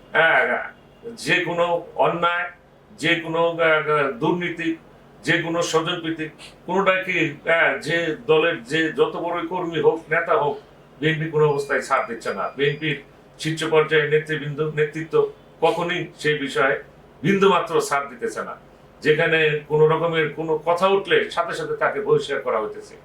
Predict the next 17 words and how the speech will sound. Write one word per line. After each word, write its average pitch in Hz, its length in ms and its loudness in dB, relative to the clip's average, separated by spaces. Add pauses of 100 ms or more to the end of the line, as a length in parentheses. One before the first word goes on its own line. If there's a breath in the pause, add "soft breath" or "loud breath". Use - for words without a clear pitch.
(120)
একজন - 280 -4
মানুষ 165 440 -2 (120)
অন্যায় 185 380 2
করলে 185 360 -2 (400)
তার 151 240 2
বিচার, - 520 -2 (220)
দেশে 151 240 0
প্রচলিত 165 400 -4
আইনে 151 260 2
তার 139 180 0
বিচার 139 240 0
হবে। 110 260 -2 (340)
যদি 160 280 -2
তার 156 280 2 (140)
ফাঁসি 160 280 0
হয়, 160 180 4
হবে। 160 340 0